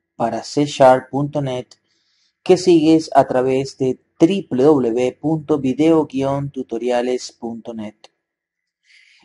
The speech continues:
En esta ocasión, cibernauta, nos corresponde estudiar el video número tres en la secuencia que venimos creando de nuestro curso.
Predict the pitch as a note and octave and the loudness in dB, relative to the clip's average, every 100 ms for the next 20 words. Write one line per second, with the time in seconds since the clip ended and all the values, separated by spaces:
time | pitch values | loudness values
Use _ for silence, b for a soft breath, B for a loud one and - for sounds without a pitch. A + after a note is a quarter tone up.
0 | b C#3+ E3+ G3+ G3 - F#3+ G3+ F#3+ E3+ | b 0 2 2 2 2 2 0 4 4
1 | D#3 E3+ F3+ G3 F3 C#3+ C#3+ C3 C3 - | 4 2 2 2 0 -2 -2 -2 -4 0
2 | D3 D#3 E3 D3+ C#3 B2+ B2+ C3 C#3 C#3+ | 0 4 2 0 -4 -2 4 4 4 -2
3 | A#2+ A#2 B2 C3 C3 A#2+ A#2+ B2 - C#3+ | -6 -8 -6 -6 -8 -14 -16 -14 -4 2
4 | E3+ E3 - - - A2+ A2 A2 - A#2+ | 4 4 -2 -16 -16 -12 -10 -10 -12 -18
5 | - B2+ B2+ B2+ C#3 C3 B2+ A#2+ - A#2+ | -12 -8 -8 -6 -2 0 0 -4 -10 -14
6 | A#2+ B2 B2 B2+ A#2+ - _ _ _ _ | -12 -14 -12 -12 -14 -20 _ _ _ _
7 | _ _ _ C3 B2+ B2 B2+ B2 C3 B2+ | _ _ _ -2 2 2 2 -2 -4 -6
8 | A#2+ A#2+ - - A#2+ F3+ F#3+ E3+ G3 G#3+ | -8 -16 -20 -18 -8 0 0 0 -8 -8